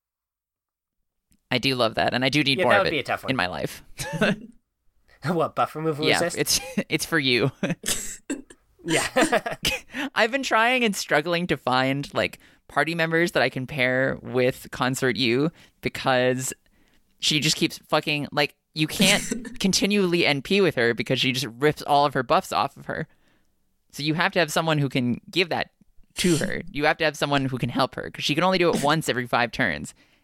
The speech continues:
Speaker 1: And if you use the Atlas Mystic Code, you can do it once every three turns once, and then you have to do it once every five turns. I've thought about this a lot, okay?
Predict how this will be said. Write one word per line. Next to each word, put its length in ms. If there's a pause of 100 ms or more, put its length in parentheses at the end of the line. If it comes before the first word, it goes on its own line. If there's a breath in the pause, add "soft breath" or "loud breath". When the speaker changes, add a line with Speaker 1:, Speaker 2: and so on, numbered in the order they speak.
Speaker 1:
And 120
if 80
you 80
use 300
the 100
Atlas 420
Mystic 280
Code, 280 (300 soft breath)
you 80
can 80
do 100
it 60
once 180
every 140
three 240
turns 420 (300 soft breath)
once, 360
and 120
then 100
you 120
have 100
to 60
do 120
it 60
once 180
every 160
five 240
turns. 300
I've 80
thought 160
about 120
this 120
a 60
lot, 240
okay? 360